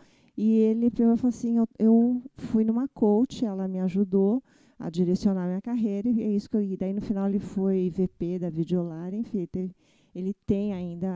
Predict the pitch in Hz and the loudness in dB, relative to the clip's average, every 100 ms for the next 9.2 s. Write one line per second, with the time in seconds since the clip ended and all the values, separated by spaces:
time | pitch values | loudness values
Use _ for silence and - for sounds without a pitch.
0 | 160 156 - - 143 - - - - 175 | -6 -10 -8 -8 -6 -8 -10 -12 -10 -8
1 | 185 175 175 170 175 170 165 175 - 160 | -6 -6 -6 -4 -6 -4 -8 -8 -8 -8
2 | 165 180 196 175 165 160 160 170 - - | -8 -8 -4 -4 -2 -2 -2 -6 -14 -20
3 | _ - 180 175 170 165 170 170 185 175 | _ -2 0 0 -4 -8 -10 -10 -10 -10
4 | 160 - - - _ _ _ _ _ _ | -10 -12 -14 -20 _ _ _ _ _ _
5 | - 226 220 220 220 220 226 214 226 226 | -2 2 4 4 4 4 4 6 8 8
6 | 208 233 262 - 220 226 262 - - - | 6 6 4 2 4 6 4 0 -10 -8
7 | 175 165 - 175 160 - 180 - - 175 | -4 -4 -4 -6 -6 -4 -6 -2 2 2
8 | 175 170 - 175 180 180 - 170 170 254 | 2 -2 -6 -10 -8 -8 -4 0 2 0
9 | - | -4